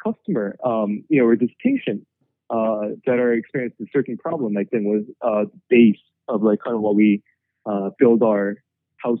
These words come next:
on. And then there are three pillars that I always like to emphasize is design, technology,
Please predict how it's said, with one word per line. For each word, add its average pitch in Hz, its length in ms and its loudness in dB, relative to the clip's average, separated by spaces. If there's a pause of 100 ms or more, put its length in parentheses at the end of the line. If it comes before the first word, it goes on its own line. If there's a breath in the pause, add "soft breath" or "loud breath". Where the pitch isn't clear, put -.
on. - 200 -20 (380)
And 139 140 2
then 147 140 4
there 135 140 4
are 123 40 0
three 214 260 0
pillars 123 520 0
that 123 100 0
I 113 60 0
always 110 340 2
like 107 160 -4
to 107 60 -6
emphasize 98 560 -8
is 101 200 0 (320)
design, 131 540 2 (680)
technology, 135 800 2